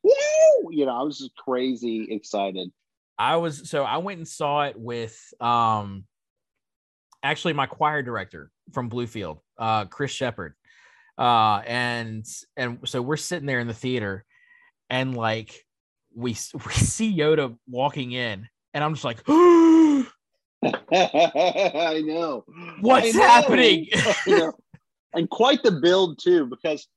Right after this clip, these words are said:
Speaker 1: you know, it's, I, I loved how they built it, 'cause you're going from, like,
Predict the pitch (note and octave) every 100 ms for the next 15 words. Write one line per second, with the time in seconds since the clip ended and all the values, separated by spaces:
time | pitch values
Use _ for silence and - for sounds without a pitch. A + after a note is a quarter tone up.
0 | _ - F#3 G3 F3+ E3+ - - F#3 F3
1 | E3 D#3+ F3 B3 B3+ A3 F3 D3 A#2+ D3
2 | E3+ C#3 A2 _ _ _ _ _ _ E3
3 | D#3+ C#3+ E3 G3+ G3+ - E3+ D3 C3+ C3